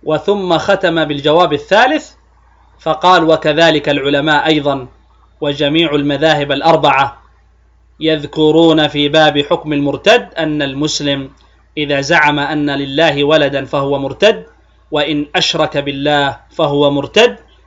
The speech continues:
فيفرقون بين النوعين"، وهذا في غاية الوضوح، وهذا قد ذكرناه ما يحتاج أن نعيده، وهو أن من اعتقد أن لله ولد فقد كفر، وهذا شيء مجمع عليه.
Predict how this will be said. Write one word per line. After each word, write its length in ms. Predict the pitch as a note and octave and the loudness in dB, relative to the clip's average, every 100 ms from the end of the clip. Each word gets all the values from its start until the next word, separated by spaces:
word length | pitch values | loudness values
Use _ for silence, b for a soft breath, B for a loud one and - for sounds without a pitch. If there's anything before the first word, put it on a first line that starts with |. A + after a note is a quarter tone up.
| _ | _
فيفرقون 1000 | D3+ C#3+ C3 C#3+ C3 C3+ C3 F#3+ G#3 D#3+ | -4 -4 -2 -4 -4 -6 -4 -2 0 0
بين 240 | D3+ D3 | 0 0
النوعين"، 640 | C#3+ C#3 C3+ C3 F#3 C4+ | -2 -4 -4 0 0 0
وهذا 960 | B3 D3+ C#3+ F3 F3 E3+ D#3 D3 C#3+ C3 | 0 0 2 4 4 4 2 2 0 -2
في 360 | - C#3 C3+ | -6 -6 -6
غاية 540 | B2+ D#3+ A3 C4+ D4 C4+ | 0 4 6 6 4 2
الوضوح، 840 | A3 F3 D#3 D3+ D3 C#3 C3+ - - _ _ _ _ _ | 2 2 4 6 6 4 0 -4 -12 _ _ _ _ _
وهذا 320 | G3 G3 A#3+ | 2 4 4
قد 160 | A3+ G3 | 2 2
ذكرناه 540 | E3+ D#3+ D3+ C#3+ B2 A2+ | 0 0 0 0 -2 -2
ما 140 | F#3 | 0
يحتاج 360 | F#3 - F3+ D#3 | 0 0 -2 0
أن 120 | D3 | -2
نعيده، 480 | C#3+ D#3 D#3 G#3+ - b b _ | -2 -2 0 0 -2 b b _
وهو 220 | A3+ F#3+ | 0 4
أن 340 | G3+ G#3 G3 F3+ | 4 2 0 0
من 120 | E3+ | 0
اعتقد 420 | D#3 - - D#3+ | 0 0 0 2
أن 320 | D3+ D#3 D3 | 2 2 0
لله 400 | C#3+ C#3+ D#3 D3 | -4 -2 0 0
ولد 260 | C3+ G#3+ E4 | 0 -2 -2
فقد 260 | - C4 B3+ | -2 -2 2
كفر، 360 | A3+ D#3 C3 - - | 2 2 0 -4 -6
وهذا 300 | G3+ G#3+ G#3+ | 0 2 2
شيء 180 | - A3 | -2 -2
مجمع 320 | A3 E3+ D#3+ | -2 -2 0
عليه. 380 | C#3 C3+ B2 | 0 0 -4